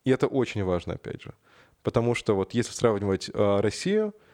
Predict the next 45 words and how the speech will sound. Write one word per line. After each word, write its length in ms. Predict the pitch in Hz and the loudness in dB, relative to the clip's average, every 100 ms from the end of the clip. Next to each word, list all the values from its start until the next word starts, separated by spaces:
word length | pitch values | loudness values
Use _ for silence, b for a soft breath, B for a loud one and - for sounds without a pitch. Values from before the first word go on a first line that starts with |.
| b b _ | b b _
и, 480 | 113 113 113 107 101 | -2 2 4 4 2
э, 760 | 95 - 76 78 85 95 90 87 | 0 -8 -8 -6 -4 -2 -2 -2
Малайзию, 560 | - 110 123 110 95 87 | -6 2 2 4 0 -2
например. 280 | 85 92 87 - | -6 -6 -6 -4
Мы 120 | 101 | 0
недавно 280 | 107 107 98 | 2 2 2
были 180 | 95 | -2
в 40 | 92 | 0
Малайзии, 440 | 107 185 170 160 | 2 2 0 -2
как 140 | - 110 | 0 -2
раз 140 | 98 | -2
вот, 100 | 90 92 101 | -4 -10 -8
э, 380 | - 92 87 85 - B B B - 92 | 0 2 2 0 -6 B B B -10 -6
там 200 | 90 87 | -4 -4
где-то 140 | 87 90 | -6 -2
полгода 340 | 110 101 101 | 0 2 2
назад. 320 | 101 95 87 - B B B | 2 0 -2 -4 B B B
Там 160 | 185 | 0
все 100 | 190 | 2
очень 160 | 147 131 | -2 -4
строго. 320 | - 113 87 | -2 -2 -2
То 80 | 82 | -4
есть 120 | - | -6
ты 80 | - | -2
заходишь, 420 | 110 123 240 190 | 0 0 0 -2
у 40 | - | 0
тебя 160 | 139 | 0
буквально 360 | 123 120 135 101 | 0 0 0 0
перерывают 580 | - 117 127 135 120 92 | -2 2 2 2 2 0
все 140 | - | -4
рюкзаки. 520 | 107 87 110 - 226 226 _ _ _ - - - | -8 -4 -4 -2 -4 -6 _ _ _ -20 -16 -6
Типа 180 | 127 92 | -4 -2
ты 160 | 131 | -2
все 160 | 127 135 | 0 2
выкладываешь, 400 | 117 139 110 92 | 2 0 0 -2
все, 160 | - 131 | -2 -2
что 140 | - | -2
у 20 | |
тебя 140 | - 110 | -4 -4
есть 120 | - | -2
в 40 | |
рюкзаке, 340 | 107 117 - 220 | -4 -2 0 0
и 140 | 135 | -2
все 260 | - 185 - | 0 0 2
записывают. 760 | 110 127 123 113 95 85 80 | 0 -2 -2 -6 -6 -8 -8